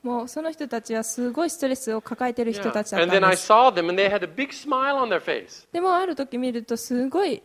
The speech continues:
Speaker 1: 大きな笑顔をしてるんです。
Speaker 2: And I said, "Well, what happened to you?"
Speaker 1: どうしたの？って聞くと、
Speaker 2: And they said, "I went bankrupt."
Speaker 1: あのね、破産したの。
Speaker 2: ああ、もうよかった。
Speaker 1: よかっ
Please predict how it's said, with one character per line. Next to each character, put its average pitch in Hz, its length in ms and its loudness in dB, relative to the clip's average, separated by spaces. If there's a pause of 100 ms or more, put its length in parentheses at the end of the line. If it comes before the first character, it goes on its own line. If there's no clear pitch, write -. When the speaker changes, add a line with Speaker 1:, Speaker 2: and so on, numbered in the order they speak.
(120)
Speaker 1:
大 277 120 4
き 233 120 -4
な 220 80 -4
笑 269 140 0
顔 285 120 2
を 208 60 2
し - 100 -10
て 190 80 -4
る 185 100 -4
ん 175 60 -8
で - 60 -6
す。 175 40 0
Speaker 2:
And 185 60 2
I 196 80 0
said, 202 260 -4 (520)
"Well, 226 360 2
what 226 160 2
happened 254 280 2
to 262 100 0
you?" 226 380 0
Speaker 1:
ど 311 100 2
う 359 40 2
し - 40 -2
た 339 120 2
の？ 262 200 4
っ 302 60 -6
て 214 120 -6
聞 208 120 -6
く 208 120 -8
と、 240 100 -4
Speaker 2:
And 214 160 -2 (540)
they 185 80 0
said, 160 300 -10 (420)
"I 175 180 4
went 185 300 -2
bankrupt." 170 500 0 (800)
Speaker 1:
あ 247 100 -6
の 247 140 -2
ね、 247 120 -2
破 269 180 -2
産 285 260 -2
し - 80 -10
た 320 140 -2
の。 247 400 -4
Speaker 2:
あ 202 720 -8
あ、 - 20 -16
も 208 140 -8
う 196 80 -6
よ 185 120 -4
か 180 160 -8
っ 175 60 -12 (160)
た。 180 220 -12 (480)
Speaker 1:
よ 226 100 -8
か 233 180 -6
っ 214 60 -10